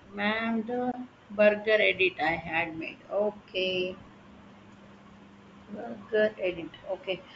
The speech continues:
Rushanki, I want some more work from you.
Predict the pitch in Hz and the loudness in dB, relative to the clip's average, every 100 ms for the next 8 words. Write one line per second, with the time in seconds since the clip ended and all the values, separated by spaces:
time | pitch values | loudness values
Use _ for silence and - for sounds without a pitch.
0 | - - 254 285 302 302 302 339 311 226 | -10 2 4 10 12 12 12 8 6 8
1 | 247 247 254 262 269 269 233 226 240 240 | 10 10 10 10 8 6 8 8 8 6
2 | 208 208 214 - 220 208 196 185 | 8 8 8 4 4 6 4 2